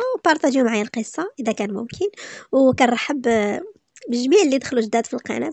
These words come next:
مرحبا بكم، انضميتوا للعائلة ديال القناة ونكملوا القصة ديالنا. كان شحال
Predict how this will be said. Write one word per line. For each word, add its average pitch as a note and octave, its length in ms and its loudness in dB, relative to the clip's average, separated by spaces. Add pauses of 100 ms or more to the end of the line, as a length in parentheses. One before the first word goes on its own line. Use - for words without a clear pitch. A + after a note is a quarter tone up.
مرحبا A#3+ 260 0
بكم، A3+ 400 0 (380)
انضميتوا A3+ 420 2
للعائلة G#3 300 0
ديال G#3 160 -6
القناة - 440 -10 (520)
ونكملوا D#4+ 440 -2
القصة C4+ 300 -4
ديالنا. A#3 420 -8 (1040)
كان G4+ 120 4
شحال C#5+ 200 0